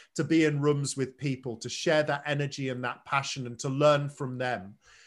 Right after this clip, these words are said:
Um, and I think the energy now is the realization of how profoundly lucky I am to lead that life. And so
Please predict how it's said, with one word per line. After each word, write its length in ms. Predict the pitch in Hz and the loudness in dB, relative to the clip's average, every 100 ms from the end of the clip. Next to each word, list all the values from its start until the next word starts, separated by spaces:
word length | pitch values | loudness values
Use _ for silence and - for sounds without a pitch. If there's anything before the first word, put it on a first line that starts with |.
| _ _ | _ _
Um, 280 | 156 147 151 - | 2 2 2 -4
and 140 | 170 | -2
I 100 | 175 | 0
think 340 | 175 175 185 175 | 0 0 -2 0
the 160 | 175 | 4
energy 400 | 175 190 185 165 | 4 4 0 -2
now 500 | 151 151 147 127 110 - | -2 0 0 0 -2 -4
is 200 | 147 - | -4 -2
the 100 | 143 | 0
realization 840 | 151 156 151 139 131 139 143 156 | 4 4 4 4 4 0 0 -4
of 100 | 131 | -6
how 160 | - 139 | -2 -4
profoundly 640 | - 131 - 139 135 127 | -4 -8 -2 -2 -2 -4
lucky 420 | 131 127 120 143 127 | -2 -2 -2 -2 0
I 160 | 123 | 0
am 280 | 120 117 120 | 0 -2 -6
to 120 | - | -8
lead 300 | 113 117 110 | -4 -4 -6
that 220 | 110 101 | -8 -8
life. 340 | 120 95 95 - _ - - - | -8 -10 -10 -16 _ -20 -16 -8
And 140 | 123 | -6
so 460 | 117 147 135 131 | -2 2 4 2